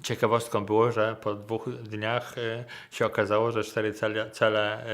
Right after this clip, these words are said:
y, czy pięć cel dalej siedzi mój brat z Bydgoszczy, ponieważ Bydgoszcz była też, y, internowana w Potulicach. Y, na-, udało nam się dosyć szybko nawiązać kontakty pomiędzy celami, y, poprzez tam wi-,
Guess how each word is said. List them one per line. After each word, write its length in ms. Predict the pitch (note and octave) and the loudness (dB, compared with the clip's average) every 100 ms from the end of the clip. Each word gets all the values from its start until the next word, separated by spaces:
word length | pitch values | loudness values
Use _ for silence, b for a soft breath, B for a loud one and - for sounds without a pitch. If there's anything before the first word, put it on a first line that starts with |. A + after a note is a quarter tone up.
| G#2+ | -6
y, 40 | G#2 | -8
czy 120 | - | -16
pięć 340 | - G#2+ G#2 - | -10 -8 -8 -6
cel 240 | G#2+ G#2 | -6 -2
dalej 380 | G#2+ G#2+ A#2+ C#3+ B B B | -2 0 0 -2 B B B
siedzi 500 | - - A2+ A2+ A#2 A#2+ B - | -8 -2 -2 -2 -6 -8 B -6
mój 160 | A2+ | -4
brat 340 | G#2+ G#2+ A#2 - | 2 2 2 0
z 80 | A2 | -4
Bydgoszczy, 800 | A#2 A2 G#2 - - A#2+ C3+ C3+ | -4 0 0 0 -4 0 0 -2
ponieważ 500 | A#2 A2 G#2+ - - A#2+ B2+ | -8 -8 -8 -8 -12 -14 -10
Bydgoszcz 420 | A2+ G#2+ G#2+ G#2+ | -6 -4 -4 -6
była 220 | A2 G#2 | -8 -6
też, 280 | A2+ G#2 - | -6 -6 -6
y, 60 | A#2 A2+ A#2+ B2 - | -6 -6 -10 -10 -10
internowana 760 | B2 G#2+ A2+ A2 A2 G#2+ A2 | -8 -6 -4 -2 -2 -2 -4
w 140 | A2 - | -6 -4
Potulicach. 680 | A2 A2 A2 A2 D#3+ D#3 - B B B B C#3+ | -4 -2 -6 -2 -4 -4 -10 B B B B 4
Y, 360 | C3 C3 C3 C3 B B B _ - - - | 6 6 4 0 B B B _ -20 -20 -16
na-, 220 | D3 A#2+ A2+ A#2+ - | 0 2 2 -2 -2
udało 260 | B2 A#2+ A#2 | 8 8 8
nam 100 | A2+ | 4
się 160 | B2 | 0
dosyć 240 | A2 G#2 A#2 | -4 -6 -6
szybko 280 | A#2+ - | -4 0
nawiązać 640 | A2 A2 A2+ A2 A2+ - - | 0 2 2 4 2 0 -4
kontakty 480 | C#3 C3 D#3 - | -2 2 2 2
pomiędzy 380 | A#2 A2+ A2 G#2 | -4 -4 -6 -2
celami, 480 | A2 G#2+ G#2+ A2+ C3+ B B - | 0 2 0 -2 -8 B B -10
y, 100 | A2 | -8
poprzez 400 | - G2+ G#2+ G2 | -6 -6 -6 -6
tam 300 | - G2+ G2+ - | -6 -6 -8 -12
wi-, 260 | A2 G#2+ | -8 -8